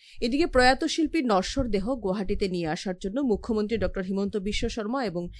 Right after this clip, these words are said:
কেন্দ্রীয় মন্ত্রী পবিত্র মার্গারিটা দিল্লির উদ্দেশ্যে রওনা হয়েছেন। এর আগে মুখ্যমন্ত্রী আসাম পুলিশের সঞ্চালক প্রধান,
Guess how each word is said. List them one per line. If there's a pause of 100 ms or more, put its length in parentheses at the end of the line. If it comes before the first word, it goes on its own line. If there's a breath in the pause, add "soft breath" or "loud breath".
(220 loud breath)
কেন্দ্রীয়
মন্ত্রী
পবিত্র
মার্গারিটা (380 loud breath)
দিল্লির
উদ্দেশ্যে
রওনা
হয়েছেন। (420 loud breath)
এর
আগে
মুখ্যমন্ত্রী (180)
আসাম
পুলিশের
সঞ্চালক
প্রধান,